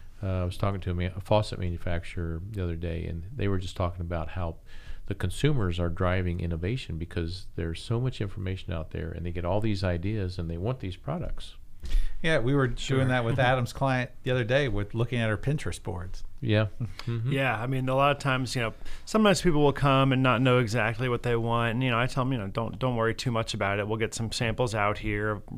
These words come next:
Speaker 3: wide variety, or I'll get some pictures over, and we'll, we'll figure that part out," you know. But, um, more often than not anymore, people will come with very specific ideas of what they
Speaker 1: Mm-hmm.
Speaker 3: want, and whether or not they're realistic or fit their budget is another thing. But, you know, at least the style that they would like to portray,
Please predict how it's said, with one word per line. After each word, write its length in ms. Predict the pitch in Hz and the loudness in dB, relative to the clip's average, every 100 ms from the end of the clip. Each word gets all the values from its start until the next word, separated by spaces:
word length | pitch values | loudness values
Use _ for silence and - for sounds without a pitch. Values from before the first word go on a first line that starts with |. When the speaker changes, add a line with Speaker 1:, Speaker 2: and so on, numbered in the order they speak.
| 113 | 0
Speaker 3:
wide 300 | 123 113 117 | 2 2 2
variety, 400 | 117 101 101 104 | 0 2 2 0
or 60 | |
I'll 60 | 107 | -2
get 120 | 110 | -2
some 140 | 120 110 | -4 -4
pictures 480 | 104 95 107 95 | -4 -4 -6 -4
over, 340 | 104 107 104 104 | -2 0 0 0
and 180 | 123 156 | 0 0
we'll, 200 | 160 - | 0 2
we'll 140 | 175 | 0
figure 300 | - 135 117 | 2 2 4
that 200 | 104 104 | 4 2
part 240 | - 107 104 | 0 2 2
out," 240 | 104 101 | 2 0
you 120 | 107 | -2
know. 320 | 107 110 107 101 | 0 0 0 0
But, 240 | 104 - | -2 -2
um, 240 | 107 104 101 - - - - | -2 0 -2 -8 -10 -10 -4
more 460 | 120 107 131 180 | -2 0 2 4
often 240 | 196 123 113 | 4 2 2
than 100 | 110 | 2
not 140 | 143 | 2
anymore, 340 | 123 110 135 | 2 2 4
people 320 | 123 131 135 110 | 2 0 0 0
will 80 | 101 | 0
come 600 | - 113 113 107 98 104 | 0 0 0 -2 -2 2
with 300 | 117 117 - | 2 2 -4
very 540 | 107 98 127 170 143 - | -4 0 4 4 2 -2
specific 600 | - - 113 151 151 120 117 | -8 -6 -2 -2 0 2 2
ideas 560 | 104 107 143 135 104 | 2 2 2 2 2
of 100 | 110 | 0
what 160 | 127 - | -2 2
they 80 | 117 | 2
Speaker 1:
Mm-hmm. 80 | 110 | 4
Speaker 3:
want, 220 | 135 135 | 4 2
and 120 | 104 104 | 2 0
whether 380 | 113 110 107 - | 0 0 0 -2
or 100 | 107 | -2
not 220 | 104 101 | -2 -2
they're 140 | 104 101 | -4 -2
realistic 600 | 107 101 104 101 120 117 | -2 -2 -4 -2 -4 -4
or 80 | 107 | -6
fit 160 | 110 101 | -6 -6
their 100 | 98 | -4
budget 320 | 110 107 101 | -4 -4 -6
is 80 | 95 | -4
another 320 | 113 160 156 | 0 2 2
thing. 380 | - 104 101 101 | 2 0 0 0
But, 180 | 104 | -2
you 100 | 113 | 0
know, 140 | 110 107 | 0 2
at 100 | 113 | 2
least 220 | 190 175 | 2 0
the 80 | 98 | -2
style 580 | - 120 113 117 107 107 | 0 2 4 4 2 0
that 160 | 104 | -2
they 100 | 110 | -2
would 160 | 107 98 | -2 -2
like 180 | 101 - | -2 -4
to 80 | - | -6
portray, 680 | 101 98 - 110 107 104 | -6 -8 -4 0 0 0